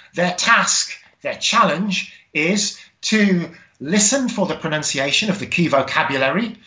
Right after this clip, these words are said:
make sure that people are saying zebra and not thebra, okay, and basically police the pronunciation. And this is a rule you can swap round, okay?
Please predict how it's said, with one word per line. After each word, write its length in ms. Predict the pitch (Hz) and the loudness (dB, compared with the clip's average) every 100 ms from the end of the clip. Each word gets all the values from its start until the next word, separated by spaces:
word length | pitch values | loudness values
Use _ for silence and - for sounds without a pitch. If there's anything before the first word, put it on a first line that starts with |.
| - | -20
make 280 | - 160 165 | -4 0 0
sure 220 | - 165 151 | -2 -4 -8
that 120 | - | -10
people 300 | 151 151 135 | -12 -10 -6
are 40 | |
saying 400 | 123 147 135 131 | -2 0 -2 -2
zebra 680 | 123 151 147 127 185 240 - - | -2 2 2 4 2 2 -8 -14
and 100 | 135 | -12
not 200 | 127 - | -12 -8
thebra, 520 | 160 147 147 220 247 - _ _ _ - | -2 0 2 0 -2 -14 _ _ _ -10
okay, 520 | 131 - 143 226 - - - - | -10 -4 -2 -2 -4 -18 -20 -2
and 300 | 185 196 190 | 4 4 2
basically 760 | 185 170 170 180 - 165 160 - _ | -2 -2 -4 -6 -6 -4 -4 -8 _
police 440 | - 156 147 135 | -4 -4 -4 -8
the 60 | 143 | -8
pronunciation. 720 | 143 131 123 170 208 - 123 | -8 -6 -2 2 4 2 -4
And 100 | 135 | -6
this 140 | 240 | -4
is 140 | 247 135 | -2 -2
a 40 | |
rule 480 | 123 139 143 139 - - | -2 0 0 -2 -6 -12
you 200 | - 135 | -4 -4
can 260 | 131 139 131 | 0 -2 0
swap 380 | - - 147 - | 0 4 2 4
round, 480 | 226 180 110 110 - _ - | 4 4 2 -6 -18 _ -10
okay? 560 | 123 123 147 202 247 | -8 -4 0 0 -2